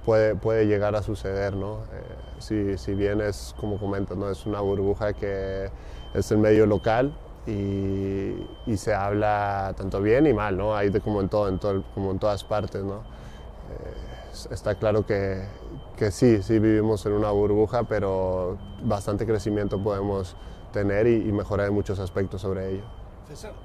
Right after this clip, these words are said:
Speaker 2: ¿por qué se es tan crítico con la selección?
Speaker 1: Bueno, el,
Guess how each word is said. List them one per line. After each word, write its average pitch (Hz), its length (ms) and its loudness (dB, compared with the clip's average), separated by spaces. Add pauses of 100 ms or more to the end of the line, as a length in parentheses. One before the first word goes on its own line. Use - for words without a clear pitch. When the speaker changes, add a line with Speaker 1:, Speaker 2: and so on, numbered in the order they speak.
(460)
Speaker 2:
¿por 156 160 -12
qué 208 120 -12
se - 120 -14
es 202 100 -14
tan 180 200 -12
crítico 117 440 -16
con 107 120 -14
la 98 60 -14
selección? - 420 -16 (1040)
Speaker 1:
Bueno, 139 200 -2 (260)
el, 113 180 -2